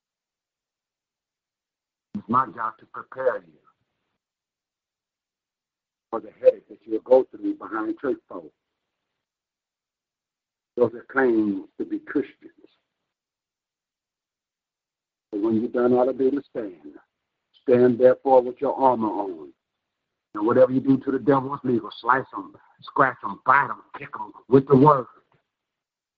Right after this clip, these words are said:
Punch 'em in the eye with the word. In the spirit now. You'll be going out there slapping on folks. <laughs> Amen, somebody.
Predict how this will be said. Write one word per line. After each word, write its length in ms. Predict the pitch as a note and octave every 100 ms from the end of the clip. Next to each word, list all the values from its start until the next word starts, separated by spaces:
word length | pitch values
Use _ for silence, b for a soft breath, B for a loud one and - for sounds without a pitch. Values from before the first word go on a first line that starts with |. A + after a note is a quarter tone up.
| _
Punch 240 | - D#3 D3+
'em 120 | C#3+
in 80 | C#3+
the 120 | -
eye 280 | D3 C3+ A2+
with 180 | A2+ -
the 80 | C3
word. 580 | C#3+ C3 F#2 D#2 - - _ _ _ _ - - _ _ _ C#3+
In 160 | C#3
the 80 | C#3+ -
spirit 360 | - D3+ A#2 F2+
now. 300 | G2 F#2 - _ _ _ _ _ _ _ _ _
You'll 120 | A#2 A#2+
be 80 |
going 240 | C#3+ D#3 C#3
out 140 | B2
there 140 | A#2 -
slapping 280 | B2 G#2 G#2
on 120 | G2 F#2+
folks. 340 | F#2+ F2+ - _ _ _ _ _ _ _ _ _ _
<laughs> 400 | - _ - - _ _ _ _ _ _ _ _ _ _ _ _ _ _ _ _ _ _ _ _ _ _ _ _ _ _ _ _ A#2
Amen, 380 | A2+ C#3 E3 D#3
somebody. 420 | A#2+ A2 G2+